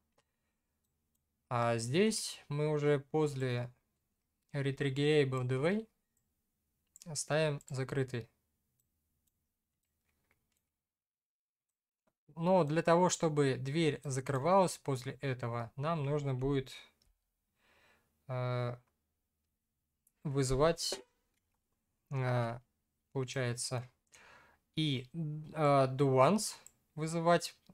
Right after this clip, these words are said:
reset. То есть мы должны, э, подать reset, что у нас можно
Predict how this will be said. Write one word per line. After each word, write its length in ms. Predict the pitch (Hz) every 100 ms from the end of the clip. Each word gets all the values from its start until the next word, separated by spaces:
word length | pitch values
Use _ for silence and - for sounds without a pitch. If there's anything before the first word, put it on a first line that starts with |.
| -
reset. 500 | 156 147 - 151 - - -
То 80 |
есть 180 | 143 -
мы 120 | 147
должны, 280 | 143 143 135 147
э, 220 | 135 139 127
подать 380 | 139 139 131
reset, 480 | 127 127 - 175 208 -
что 260 | - - 135
у 40 | 135
нас 380 | 147 160 -
можно 380 | 143 151 147 139